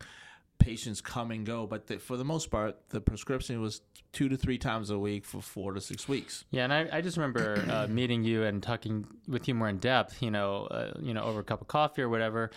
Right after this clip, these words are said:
Speaker 1: Yeah.
Speaker 2: It's like, you know, talking about stress and mindset and sleep and nutrition and all these things that I've never heard a physical therapist talk about that before. So I was like,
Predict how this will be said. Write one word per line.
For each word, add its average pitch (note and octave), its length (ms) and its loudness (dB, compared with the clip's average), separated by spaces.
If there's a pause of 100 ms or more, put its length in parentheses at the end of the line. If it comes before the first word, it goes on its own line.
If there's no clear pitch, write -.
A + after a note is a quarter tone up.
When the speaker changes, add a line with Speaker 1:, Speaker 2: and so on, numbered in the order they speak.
Speaker 1:
Yeah. G2 180 -2
Speaker 2:
It's C3+ 100 0
like, B2+ 220 6
you C#3+ 120 2
know, B2 100 4
talking C#3 320 0
about A2 340 0
stress A2+ 680 0
and G#2 140 0
mindset A2 640 0
and G#2+ 220 -4
sleep B2 500 -2
and G#2 180 -2
nutrition A#2 560 -2
and A2 100 0
all G#2+ 140 0
these G2+ 180 -4
things G2+ 300 -2
that G#2 240 0
I've C3+ 120 0
never F#3+ 220 2
heard A#2+ 140 0
a F#2+ 60 -2
physical G2 340 -6
therapist F2+ 320 -6
talk G#2+ 160 -6
about - 180 -8
that - 120 -8
before. - 340 -10
So - 100 -4
I - 20 0
was G#2+ 100 -2
like, G2 180 -2